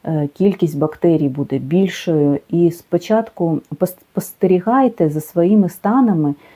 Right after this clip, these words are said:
пригадайте, який був шок у вас незадовго до хвороби. В минулих відео я розповідала, які події, які конфлікти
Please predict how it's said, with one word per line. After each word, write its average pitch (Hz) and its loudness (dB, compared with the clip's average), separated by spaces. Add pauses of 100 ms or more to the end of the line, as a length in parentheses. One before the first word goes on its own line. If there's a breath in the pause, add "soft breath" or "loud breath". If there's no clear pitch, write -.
(120)
пригадайте, 185 0
який 160 2
був 160 0
шок 254 -2
у 180 -2
вас 160 -4
незадовго 170 0
до 175 0
хвороби. 147 -4 (840 loud breath)
В 147 -6
минулих 208 2
відео 208 2
я 185 4
розповідала, 180 0 (100)
які 160 -2
події, 170 0
які 147 -4
конфлікти 160 -2